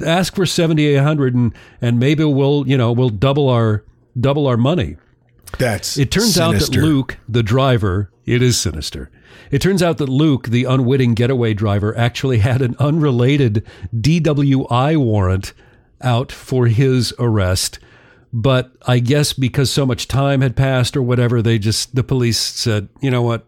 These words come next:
Speaker 1: Fine, just take off. We're, we're gonna drop, we're gonna drop this." <laughs> It was, it was clear to them that, that Luke had no idea he was driving this woman to rob the bank, because when they got pulled over, he was like, "She did what? I thought she was just withdrawing money."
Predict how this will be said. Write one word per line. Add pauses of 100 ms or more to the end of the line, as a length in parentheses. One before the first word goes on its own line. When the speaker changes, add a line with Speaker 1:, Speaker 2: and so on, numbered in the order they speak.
Speaker 1:
Fine,
just
take
off. (320)
We're,
we're
gonna
drop, (300)
we're
gonna
drop
this." (200)
<laughs>
It
was,
it
was
clear
to
them
that,
that
Luke
had
no
idea
he
was
driving
this
woman
to
rob
the
bank, (400)
because
when
they
got
pulled
over,
he
was
like,
"She
did
what? (320)
I
thought
she
was
just
withdrawing
money."